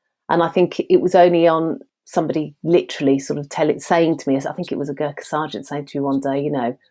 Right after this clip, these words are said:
"I don't think you're doing your job. I don't think you're doing it well enough. I don't see enough of you," that I was kind of like, "Oh my, you know, oh my God, this is terrible." Of course, those things are always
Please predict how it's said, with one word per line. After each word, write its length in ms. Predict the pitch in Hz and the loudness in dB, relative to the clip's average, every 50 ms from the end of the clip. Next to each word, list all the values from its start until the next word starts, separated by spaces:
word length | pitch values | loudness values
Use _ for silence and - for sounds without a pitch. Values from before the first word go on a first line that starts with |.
| _ _ _ _ - _ _ _ _ - | _ _ _ _ -20 _ _ _ _ -2
"I 80 | 156 156 | -2 2
don't 160 | 165 143 - | 2 0 0
think 120 | 170 151 | 0 -4
you're 80 | 156 147 | -4 -2
doing 200 | 165 151 143 139 | 0 0 2 2
your 80 | 139 135 | 0 2
job. 220 | 156 147 139 135 | 2 2 2 2
I 40 | 143 | 2
don't 200 | 151 143 131 - | 2 2 2 0
think 120 | 151 - | -4 -6
you're 100 | 143 139 | -4 0
doing 180 | 143 143 139 139 | 2 2 2 2
it 80 | 135 - | 0 0
well 160 | 143 135 135 | 0 2 2
enough. 340 | 135 135 139 139 139 - 143 | 2 0 0 -4 -2 -2 -2
I 60 | 139 | 0
don't 240 | 139 147 135 127 - | 2 2 0 0 -2
see 160 | - 147 139 | -2 0 2
enough 260 | 135 143 143 - - | 2 0 0 -4 -8
of 120 | 139 139 - | -12 -8 -4
you," 160 | 135 127 131 - | -2 -2 0 2
that 160 | 123 - - | 0 2 2
I 100 | 147 139 | 2 2
was 180 | 139 147 - | 0 -2 -8
kind 220 | - - - 147 143 | -10 -4 -4 -2 0
of 60 | 143 | 0
like, 120 | 151 - | -2 0
"Oh 140 | 147 170 170 | 0 -2 -2
my, 180 | 156 156 151 151 _ _ _ _ _ - | -2 -2 -4 -4 _ _ _ _ _ -2
you 80 | - 160 | 0 2
know, 180 | 151 - - - | 2 2 0 -2
oh 80 | - 156 | -4 -4
my 140 | 151 151 143 | -6 -6 -6
God, 180 | - 147 143 | -8 -8 -8
this 160 | - 147 - | -8 -10 -10
is 120 | 143 139 - - - - - - | -12 -14 -14 -18 -18 -16 -12 -6
terrible." 580 | - 185 196 208 196 - - - 117 120 147 _ _ _ _ _ _ - | -2 2 2 2 2 2 0 -2 -2 -2 -6 _ _ _ _ _ _ 0
Of 100 | - - | 2 4
course, 160 | - 202 185 | 4 2 4
those 220 | - 226 220 220 - | 6 6 4 4 4
things 240 | - 175 170 160 | 2 0 0 2
are 80 | 175 170 | 2 4
always 320 | 175 170 165 156 139 139 | 4 4 4 2 -2 -8